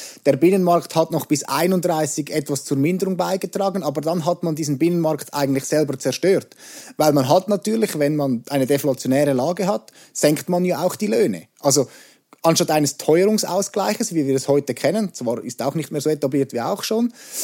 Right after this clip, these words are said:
aber eben einen Ta-, Teuerungsausgleich, um die Inflation quasi, ähm, am Laufen zu halten, hat, äh, die Industrie oder die Arbeitgeber haben einfach gesagt, ihr verdient jetzt zehn, zwanzig, zum Teil war es ja sehr hohe Einbußen, weniger.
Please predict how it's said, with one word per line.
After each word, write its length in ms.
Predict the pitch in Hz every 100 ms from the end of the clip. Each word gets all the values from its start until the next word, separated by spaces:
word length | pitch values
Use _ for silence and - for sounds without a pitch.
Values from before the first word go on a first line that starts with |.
| -
aber 200 | - 143
eben 160 | 156 160
einen 240 | 143 139
Ta-, 240 | - 143 - -
Teuerungsausgleich, 1120 | 170 208 214 - 160 190 - 185 180 170 -
um 160 | 165
die 100 | 170
Inflation 680 | 165 156 139 - 151 170 160
quasi, 720 | 135 156 143 135 131 127 123 120
ähm, 240 | 131 120
am 140 | 131 127
Laufen 360 | 139 185 220
zu 180 | 202 180
halten, 420 | 147 165 220 220 - - -
hat, 260 | 170 185 -
äh, 240 | 185 180
die 260 | 170 165 160
Industrie 460 | 147 143 156 185 208
oder 140 | 131
die 100 | 123
Arbeitgeber 760 | 127 170 185 180 - 175 175 147
haben 140 | 143
einfach 240 | 131 143
gesagt, 460 | 143 151 160 175 -
ihr 80 | 151
verdient 400 | 127 135 156 160
jetzt 380 | 147 - - -
zehn, 340 | 135 202 208
zwanzig, 500 | - 143 190 202 -
zum 120 | 139
Teil 180 | 135 123
war 120 | 120
es 100 | 110
ja 160 | 113 104 -
sehr 180 | 135 123 - -
hohe 340 | 147 190 185 _ _
Einbußen, 580 | - 147 190 170 190 202 - _
weniger. 400 | 135 240 220 123